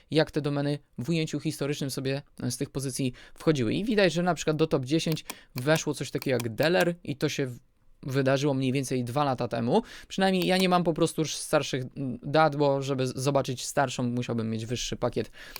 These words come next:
e, Ahrefsa, e, więc tutaj, e, to widać. I widać, że jedną z takich, e, świeżych domen, która weszła, jest, e, Owoko. I możecie sobie sprawdzać na przykład, czy te domeny to są zupełnie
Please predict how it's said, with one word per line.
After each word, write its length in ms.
e, 160
Ahrefsa, 540
e, 240
więc 260
tutaj, 400
e, 120
to 140
widać. 340
I 100
widać, 300
że 200
jedną 280
z 80
takich, 400
e, 260
świeżych 460
domen, 380
która 300
weszła, 400
jest, 320
e, 200
Owoko. 500
I 80
możecie 340
sobie 200
sprawdzać 460
na 140
przykład, 480
czy 140
te 120
domeny 320
to 120
są 200
zupełnie 560